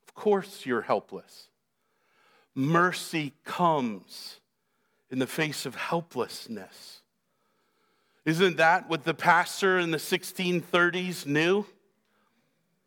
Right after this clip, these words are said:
That mercy comes in the face of helplessness?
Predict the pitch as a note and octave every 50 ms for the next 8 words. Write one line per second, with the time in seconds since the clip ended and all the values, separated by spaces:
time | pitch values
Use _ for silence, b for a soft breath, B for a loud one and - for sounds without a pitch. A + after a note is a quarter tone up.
0 | _ _ _ _ _ - B2+ A#2+ B2 D3+ E3 E3+ F3 E3+ - - F#3+ F3+ - -
1 | - F3 F3 E3 E3+ F3+ F3 D#3+ E3+ E3 D3 C#3 - - - - D#3 D3 D3+ F3
2 | F3 - - - - - b b b b b b b b b - D3 C#3 - -
3 | - - C#3+ D3 D3 - - E3+ F3 E3+ - - - F3 F3+ F#3+ G3 F#3+ - -
4 | - - -